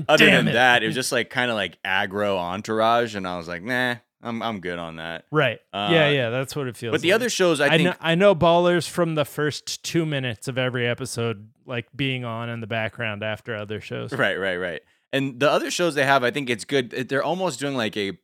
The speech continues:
Speaker 1: a cultural service for people who may not have
Speaker 2: Yeah.
Speaker 1: seen shows because they're, like, you know, certain shows like Barry, I think people have been talking a lot about now, but that's more recent. But shows like The Soprano and The Wire, I think, are shows that a lot of people are always like,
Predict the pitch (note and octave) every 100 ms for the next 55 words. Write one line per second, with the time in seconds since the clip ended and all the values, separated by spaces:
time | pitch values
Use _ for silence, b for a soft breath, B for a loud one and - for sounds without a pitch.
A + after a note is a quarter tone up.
0 | - G2 F#2 - C3+ D3 C#3+ B2 A2+ -
1 | A#2+ A#2 F2+ D#2+ - - _ _ _ -
2 | G2 G#2+ F#2+ G2+ G2 F#2+ F#2+ G2+ G2 G#2
3 | D3 E3+ C#3 A2 G#2+ F#2+ G#2 A2+ G2 G2
4 | G#2+ - b b b - C#3 - B2+ A#2+
5 | D3+ C3+ - G3+ G3+ D#3 C#3 B2+ A2+ G#2+
6 | F#2 D#2+ E2 G2+ E2+ D2 D#2 _ _ G#2
7 | A2+ F2 G#2+ G2+ G2 F#2+ F2+ F#2 F2 F2+
8 | E2+ E2 E2 D#2+ D#2+ D#2+ D#2 D#2 - A#2
9 | A#2 B2+ G2+ F#2 F2+ - D#2 G2 - C3+
10 | B2+ - G#2+ G2 - A2+ A2+ A#2 A2+ A2
11 | G2 F#2 E2+ F2 F#2+ F#2+ F2+ E2+ - F2
12 | G2 F2+ F2 E2+ F#2+ F#2 F2+ D#2+ E2+ -
13 | F2 F2+ G2 F#2+ G2+ F#2+ F2+ F2 F2+ E2
14 | D#2